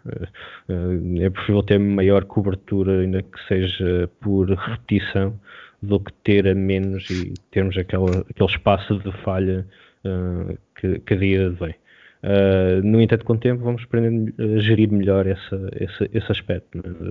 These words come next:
da cobertura e o que é que se testa e o que é que não se testa, né? Eh, eu sei que, por exemplo, no dia-a-dia nós temos montes de, de debates do que é que devemos testar e não devemos testar. Eh, eu, por exemplo,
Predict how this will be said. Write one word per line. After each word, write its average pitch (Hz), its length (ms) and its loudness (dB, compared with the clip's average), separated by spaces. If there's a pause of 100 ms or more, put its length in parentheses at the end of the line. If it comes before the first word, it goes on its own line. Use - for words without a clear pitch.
(120)
da 92 40 -6
cobertura 95 520 0
e 87 80 -8
o - 60 -14
que - 160 -2
é - 20 -6
que - 80 -10
se - 80 -14
testa - 260 0
e - 20 -4
o - 40 -4
que - 80 -6
é - 40 -6
que - 60 -14
não 82 80 -8
se - 80 -20
testa, - 220 -6
né? - 60 -8 (280)
Eh, 95 440 4
eu 104 100 4
sei 110 80 4
que, - 60 -8
por 98 260 2
exemplo, 95 160 4
no 98 80 6
dia-a-dia 98 320 6
nós 95 140 0
temos 92 180 0
montes 95 260 -2
de, 90 600 -4
de 95 160 0
debates 90 520 -2
do 92 100 -12
que - 120 0
é 95 40 4
que - 220 -2
devemos 95 420 0
testar 95 280 0
e 90 40 -2
não 87 160 -2
devemos 90 280 0
testar. 92 360 -2 (380)
Eh, 90 240 4
eu, 98 80 4
por 104 100 4
exemplo, 101 840 0